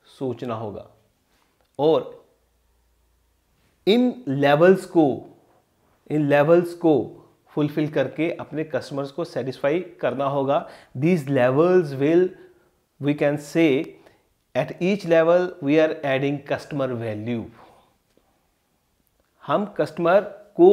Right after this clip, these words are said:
सेटिस्फाई कर रहे हैं। हमारा अल्टीमेटली मकसद क्या है? मार्केटिंग में मेरा,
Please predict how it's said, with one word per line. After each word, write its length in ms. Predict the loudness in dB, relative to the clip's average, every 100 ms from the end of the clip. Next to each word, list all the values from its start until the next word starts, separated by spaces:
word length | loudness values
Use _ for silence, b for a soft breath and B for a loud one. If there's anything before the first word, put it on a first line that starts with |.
| 6 -2 -14 -20 -6
सेटिस्फाई 480 | -2 0 -2 -2 -4
कर 160 | -2 -4
रहे 100 | -6
हैं। 80 |
हमारा 200 | -4 -2
अल्टीमेटली 460 | -2 -2 -4 -4 -6
मकसद 420 | -6 -8 -4 -4
क्या 140 | -4 -6
है? 60 |
मार्केटिंग 480 | -4 -6 -4 -6 -4
में 280 | -4 -4 -4
मेरा, 180 | -4